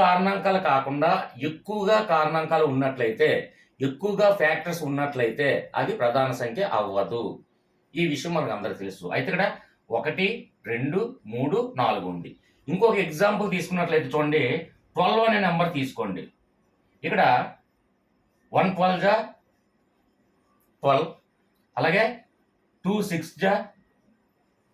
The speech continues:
ట్వెల్వ్, అలాగే త్రీ ఫోర్ జా ట్వెల్వ్.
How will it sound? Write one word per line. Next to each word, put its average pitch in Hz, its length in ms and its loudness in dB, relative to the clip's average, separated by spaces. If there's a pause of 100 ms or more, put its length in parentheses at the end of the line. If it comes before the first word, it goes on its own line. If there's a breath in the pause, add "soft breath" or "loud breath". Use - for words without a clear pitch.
ట్వెల్వ్, 160 260 2 (680)
అలాగే 170 340 2 (1700)
త్రీ 190 120 0 (100)
ఫోర్ 190 240 0
జా - 160 4 (1040)
ట్వెల్వ్. 127 260 0